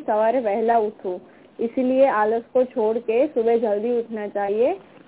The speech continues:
जो દિવસની શરૂઆત સારા કાર્યથી કરવામાં આવે, તો આખો દિવસ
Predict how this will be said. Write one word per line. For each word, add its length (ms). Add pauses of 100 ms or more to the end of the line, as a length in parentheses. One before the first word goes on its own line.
(120)
जो 220
દિવસની 680
શરૂઆત 720
સારા 500
કાર્યથી 560
કરવામાં 520
આવે, 480
તો 400
આખો 400
દિવસ 340